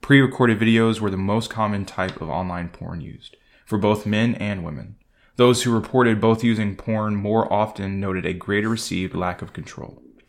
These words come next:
So, the perception, again, it is male-centric, but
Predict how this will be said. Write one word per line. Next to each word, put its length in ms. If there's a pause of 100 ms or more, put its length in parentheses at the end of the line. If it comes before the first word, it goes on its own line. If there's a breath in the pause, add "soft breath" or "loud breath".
(500 soft breath)
So, 480 (380 soft breath)
the 260
perception, 600
again, 320
it 180
is 240
male-centric, 1000 (100)
but 340